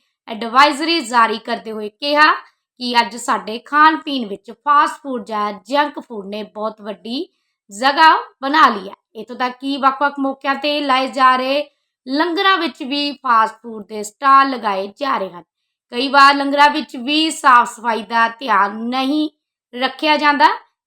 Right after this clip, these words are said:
ਜਿਸ ਕਰਕੇ ਵੱਡੀ ਗਿਣਤੀ ਵਿੱਚ ਲੋਕਾਂ ਦੇ ਬਿਮਾਰ ਹੋਣ ਦਾ ਖਤਰਾ ਬਣਿਆ ਰਹਿੰਦਾ ਹੈ। ਸਿਵਲ ਸਰਜਨ ਨੇ ਦੱਸਿਆ ਹੈ ਕਿ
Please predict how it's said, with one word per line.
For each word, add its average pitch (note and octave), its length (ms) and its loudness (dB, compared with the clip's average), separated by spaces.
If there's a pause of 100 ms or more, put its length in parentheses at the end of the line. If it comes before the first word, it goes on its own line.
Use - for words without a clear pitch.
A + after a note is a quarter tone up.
ਜਿਸ D#4+ 220 -2
ਕਰਕੇ F#4 360 2
ਵੱਡੀ C#4+ 520 -2
ਗਿਣਤੀ D#4+ 400 -2
ਵਿੱਚ C4+ 240 -6
ਲੋਕਾਂ C4+ 640 0
ਦੇ C#4 160 -2
ਬਿਮਾਰ A#3+ 560 4
ਹੋਣ A3 320 -10
ਦਾ G#3 160 -4
ਖਤਰਾ C#4 540 2 (560)
ਬਣਿਆ D4 340 4
ਰਹਿੰਦਾ G3 260 -2
ਹੈ। - 120 -6 (320)
ਸਿਵਲ C4 320 -4
ਸਰਜਨ C4+ 440 -2
ਨੇ C#4 200 -2
ਦੱਸਿਆ C4+ 440 0
ਹੈ D4+ 160 8
ਕਿ F4 280 -6